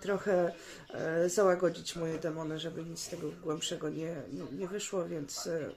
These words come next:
tyle z mojego postanowienia nagrywania, montowania tego samego dnia i tak dalej, i tak dalej. Ale dopiero wczoraj wleciał film, więc tego, e, kończę następnego dnia rano, szybko go zmontuję, tak żeby był na wieczór.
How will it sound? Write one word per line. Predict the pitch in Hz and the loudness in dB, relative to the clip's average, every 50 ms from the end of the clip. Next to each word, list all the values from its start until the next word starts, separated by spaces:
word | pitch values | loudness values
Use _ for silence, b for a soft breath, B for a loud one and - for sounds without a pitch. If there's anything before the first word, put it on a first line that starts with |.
| - - - - - - - - - - - - - B B B B B B B - | -12 -18 -20 -20 -18 -8 -8 -8 -8 -8 -14 -16 -16 B B B B B B B 4
tyle | - 220 208 | 6 6 6
z | 208 214 | 6 6
mojego | 202 196 196 196 | 2 2 2 0
postanowienia | 196 202 196 - 202 196 185 180 196 190 190 185 185 180 175 165 | -2 -2 -2 -2 2 2 2 4 4 4 4 6 6 6 6 4
nagrywania, | - 196 196 196 202 196 185 190 185 185 185 175 | 2 2 2 4 4 4 4 4 4 4 4 2
montowania | 175 175 180 175 190 170 175 175 175 175 160 165 | 0 0 0 2 0 2 2 2 0 0 -2 -4
tego | - - - 165 | -4 -6 -4 -4
samego | - 190 165 170 156 - 165 160 | -2 -2 -2 -2 -2 -4 -4 -4
dnia | 175 160 156 | -2 0 0
i | 147 147 | 0 0
tak | 160 151 147 | -2 -4 -4
dalej, | 143 151 147 143 | -2 0 0 0
i | 139 | 0
tak | - 139 135 143 | 0 -2 -4 -2
dalej. | - 156 190 220 B B B B B B B | 0 2 2 2 B B B B B B B
Ale | 226 226 202 180 | 6 8 8 8
dopiero | 180 180 - 208 202 185 | 6 4 2 2 2 2
wczoraj | - - 226 226 220 185 175 | 2 2 4 6 6 6 6
wleciał | 185 185 185 180 180 175 - - 190 170 165 165 | 6 6 6 6 6 2 -2 2 2 2 2 2
film, | - - - 165 156 208 240 269 277 202 | -2 -4 -2 -2 0 0 0 0 -2 -2
więc | 190 202 185 180 180 - - | 0 2 2 2 2 0 0
tego, | 214 214 208 214 196 185 180 175 - 127 170 175 170 165 165 165 | 0 0 4 6 8 8 8 6 4 2 2 4 6 6 6 6
e, | 170 | 4
kończę | 170 - 190 190 190 190 - - 190 170 165 160 156 - | 2 0 0 2 2 2 2 4 4 6 6 6 4 2
następnego | 170 180 175 - 175 170 - 190 190 185 170 | -2 -2 -2 -2 -4 -4 -2 -2 2 2 2
dnia | 175 175 170 165 | 2 2 0 2
rano, | 165 165 165 185 208 226 | 4 4 4 4 2 0
szybko | 226 - - 220 220 - - 180 156 | 2 2 2 2 0 2 2 2 4
go | 165 165 | 4 2
zmontuję, | 165 175 175 165 165 165 - 170 165 180 214 247 247 B B B B B - | 0 2 -2 -2 -2 -2 -2 2 4 6 6 4 4 B B B B B 2
tak | - 214 214 196 | 2 2 4 4
żeby | - 214 208 196 | 2 6 6 6
był | 190 196 185 185 | 8 8 6 8
na | 175 175 170 | 8 6 4
wieczór. | 170 165 147 - - 165 139 | 4 0 -2 -2 -4 -6 -6